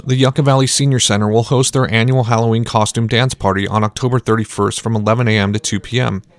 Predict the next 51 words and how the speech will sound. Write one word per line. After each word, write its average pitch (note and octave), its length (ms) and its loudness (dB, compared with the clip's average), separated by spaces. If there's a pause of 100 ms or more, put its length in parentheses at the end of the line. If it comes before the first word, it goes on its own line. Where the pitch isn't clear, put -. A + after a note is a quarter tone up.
(160)
The B2 100 2
Senior A2 320 2
Center B2 260 2
will A#2+ 140 2
be A#2 160 2
adorned A#2+ 340 2
with A2+ 140 0
a A2+ 60 0
ghoulish B2+ 440 2
display B2+ 340 -2
of A2 120 2
pumpkins B2+ 420 0
and A2 140 -2
spooky A#2+ 420 -2
Halloween A2 340 0
decorations. G#2 760 -2 (280)
A A#2 100 -2
costume B2 380 2
contest A#2 440 0
will A#2 60 -6
be A2+ 100 -2
held, C3+ 360 2
with A#2 160 -6
prizes C3 400 2
awarded A2 360 0
for A#2 80 0
the A2+ 80 -2
most A#2 240 0
creative A2 500 0
and A2 160 -2
best A2 260 0
all G#2 120 2
around. G2+ 400 -2 (420)
Come B2+ 180 -2
in A#2 80 0
costume C3+ 400 0
or C3+ 120 2
just B2 260 0
as B2 140 0
you B2 120 0
are C3+ 200 2
and G#2+ 80 0
join A#2 260 0
in B2 140 0
for A#2+ 100 -4
karaoke A2+ 540 0
and A2+ 100 0
live A2 220 2
music A#2 320 -2
for G2+ 80 -4
dancing. G2+ 460 -4